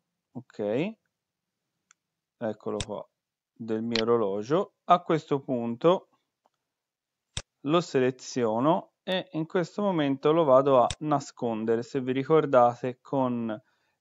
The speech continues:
la, eh, lampadina si possono nascondere o, eh, mm, oppure far ricomparire gli oggetti.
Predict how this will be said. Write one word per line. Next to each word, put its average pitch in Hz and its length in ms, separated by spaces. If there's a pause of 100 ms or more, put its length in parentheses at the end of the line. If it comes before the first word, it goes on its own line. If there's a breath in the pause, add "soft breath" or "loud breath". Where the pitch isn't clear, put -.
la, 123 380
eh, 113 260
lampadina 131 840
si - 200
possono 123 720
nascondere 120 1080
o, 120 340 (100)
eh, 110 400 (300)
mm, 95 800 (120)
oppure 123 360
far - 220
ricomparire 127 840
gli 117 140
oggetti. 110 680